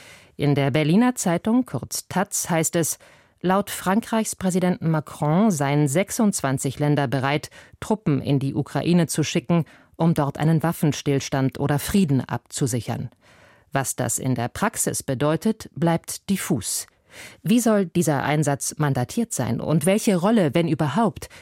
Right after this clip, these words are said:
spielen die U S A dabei? Einmal abgesehen davon, dass viele Staaten, darunter auch Deutschland, eine Entsendedebatte ohnehin für verfrüht halten.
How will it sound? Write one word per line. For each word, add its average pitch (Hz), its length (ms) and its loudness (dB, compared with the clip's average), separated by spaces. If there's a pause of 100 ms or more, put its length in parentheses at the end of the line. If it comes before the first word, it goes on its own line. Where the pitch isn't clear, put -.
(120)
spielen 185 400 2
die 131 140 -2
U 135 160 -4
S - 180 -2
A 220 180 -2
dabei? 113 440 -4 (540)
Einmal 190 340 4
abgesehen 226 440 2
davon, 214 400 2
dass - 220 -2
viele 262 280 0
Staaten, 196 540 0
darunter 147 500 2
auch 127 140 -2
Deutschland, 165 640 2 (380)
eine 139 400 2
Entsendedebatte 139 1400 0
ohnehin 175 540 4
für 131 380 -2
verfrüht - 720 -4
halten. 113 380 -6